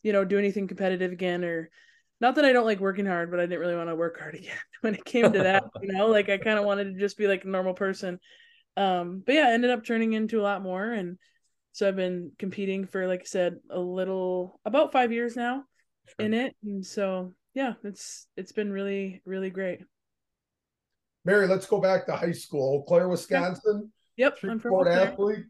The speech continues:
Speaker 3: Talk
Speaker 1: Yep.
Speaker 3: about that. And I know your parents have
Speaker 1: Yeah.
Speaker 3: had been huge supporters of
Speaker 1: Yeah.
Speaker 3: you all the way throughout your career.
Speaker 1: Yeah.
Speaker 3: You, when you were at Indiana State and Winona State before that. But let's talk about that,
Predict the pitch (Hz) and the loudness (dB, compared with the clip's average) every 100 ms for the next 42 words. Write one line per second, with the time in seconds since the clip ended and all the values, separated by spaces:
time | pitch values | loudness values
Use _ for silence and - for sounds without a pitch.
0 | _ _ _ _ _ - 170 170 156 165 | _ _ _ _ _ -2 0 2 4 4
1 | 175 - 175 180 147 139 147 160 160 160 | 4 4 6 4 2 -4 -2 0 0 -2
2 | 170 170 - 151 123 143 131 _ _ - | -2 -2 -2 -4 -2 -2 -4 _ _ -4
3 | 156 139 - 220 - - 185 - 175 185 | -2 -2 -4 -4 -4 -4 -4 2 4 4
4 | 160 135 113 226 123 139 139 - 143 156 | 2 -2 -4 -4 -6 -12 -10 -2 2 4
5 | 151 147 - 156 151 143 135 135 135 156 | 4 0 -2 -2 -2 -2 -10 -8 -4 0
6 | 160 160 139 - - 135 139 131 - - | 2 2 -4 -14 -12 -8 -6 -6 -8 -12
7 | _ _ _ - 139 151 147 147 147 135 | _ _ _ -6 -4 -4 0 0 0 -6
8 | - 156 165 165 127 127 156 160 143 - | -2 0 0 -2 -4 4 4 4 0 -4
9 | 165 160 143 - 156 147 151 170 - 131 | -4 -4 -10 -2 0 2 4 2 0 -8
10 | - 165 - 208 175 175 160 160 156 135 | -8 -12 -2 2 2 2 0 2 0 0